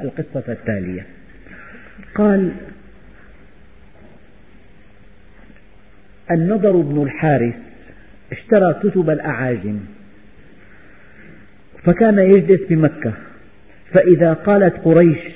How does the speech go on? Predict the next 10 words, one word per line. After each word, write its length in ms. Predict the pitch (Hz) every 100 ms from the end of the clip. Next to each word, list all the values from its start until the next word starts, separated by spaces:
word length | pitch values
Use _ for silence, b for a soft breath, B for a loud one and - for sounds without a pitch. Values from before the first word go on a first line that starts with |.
| - - - -
"إن 240 | 170 160
محمدا 680 | 156 151 196 190 180 151 143 135
قال 260 | 175 165 147
كذا"، 540 | - 131 135 135 139 160 - - - - - - - 143
ضحك 380 | 175 - 156 135
منه 540 | 131 143 123 135 151 - B B B
وحدثهم 880 | 131 - 139 120 196 170 175 156 151
بأحاديث 760 | 131 135 123 139 139 143 175 156
ملوك 440 | 139 139 170 170
الفرس، 360 | 143 120 151